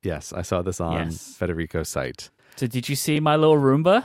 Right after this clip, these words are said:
Speaker 2: Did you see him?
Speaker 1: I haven't seen your Roomba. I don't know about this.
Speaker 2: This is in, in the article. There is an embedded
Speaker 1: Oh, was
Speaker 2: video.
Speaker 1: that your Roomba? Oh,
Speaker 2: That's
Speaker 1: okay.
Speaker 2: little Robbie.
Speaker 1: Oh, I didn't realize.
Speaker 2: So, like, now I can, and I do, I get my Roomba to go and to stop by talking to my HomePod.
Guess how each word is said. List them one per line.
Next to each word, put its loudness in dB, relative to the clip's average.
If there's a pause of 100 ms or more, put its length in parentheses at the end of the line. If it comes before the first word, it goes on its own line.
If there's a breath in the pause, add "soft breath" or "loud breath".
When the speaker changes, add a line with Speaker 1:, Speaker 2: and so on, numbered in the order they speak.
(140)
Speaker 2:
Did -2
you -2
see -2
him? -2
Speaker 1:
I 2
haven't 2
seen -2
your -2
Roomba. -2
I -6
don't -2
know 0
about -4
this. -6
Speaker 2:
This -6
is -4
in, 0
in 2
the 2
article. 0
There 2
is 0
an 0
embedded 2
Speaker 1:
Oh, 6
was 4
Speaker 2:
video. 6
Speaker 1:
that 4
your 4
Roomba? 0
Oh, 2
Speaker 2:
That's 6
Speaker 1:
okay. 2
Speaker 2:
little 6
Robbie. 2
Speaker 1:
Oh, 4
I 4
didn't -2
realize. 2
Speaker 2:
So, 6
like, 2
now 6
I 2
can, 0
and 2
I 6
do, 4
I 2
get 2
my 4
Roomba 2
to -2
go 6
and 4
to -6
stop -2
by 2
talking -2
to -2
my 2
HomePod. -2